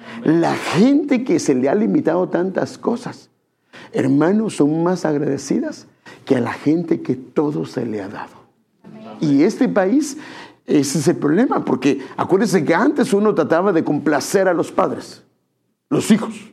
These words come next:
¿Ahora qué hacen los padres? Tratar de complacer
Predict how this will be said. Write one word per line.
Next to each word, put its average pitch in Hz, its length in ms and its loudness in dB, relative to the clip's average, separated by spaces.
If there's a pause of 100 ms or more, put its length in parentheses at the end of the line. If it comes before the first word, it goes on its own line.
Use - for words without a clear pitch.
(760)
¿Ahora 185 320 2
qué 190 100 2
hacen 180 180 2
los 185 140 0
padres? 254 460 -2 (760)
Tratar 185 520 2
de 180 140 2
complacer 147 680 0